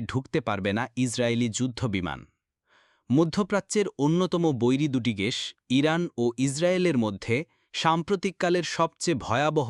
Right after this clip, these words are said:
সংঘাতের সাক্ষী হয়েছে বিশ্ব। বারো দিনের রক্তক্ষয়ী সংঘর্ষ শেষে মার্কিন প্রেসিডেন্ট ডোনাল্ড ট্রাম্পের মধ্যস্থতায় যুদ্ধবিরতিতে সম্মত হয়েছে দেশ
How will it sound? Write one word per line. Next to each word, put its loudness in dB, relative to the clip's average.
সংঘাতের 0
সাক্ষী -4
হয়েছে -2
বিশ্ব। -4
বারো 4
দিনের 4
রক্তক্ষয়ী 0
সংঘর্ষ -2
শেষে -2
মার্কিন 2
প্রেসিডেন্ট 0
ডোনাল্ড 2
ট্রাম্পের 0
মধ্যস্থতায় -2
যুদ্ধবিরতিতে 0
সম্মত 0
হয়েছে -2
দেশ 0